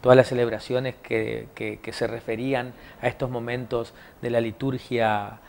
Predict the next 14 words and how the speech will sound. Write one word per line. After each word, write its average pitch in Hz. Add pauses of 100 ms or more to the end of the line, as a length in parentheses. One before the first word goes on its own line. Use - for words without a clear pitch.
(220)
eh, 117
católica, 139 (300)
del, 113
de 117
la 107
agenda 135
católica, 123 (320)
eh, 110
el 120
punto 135
de 117
encuentro. 104
Así -
que 127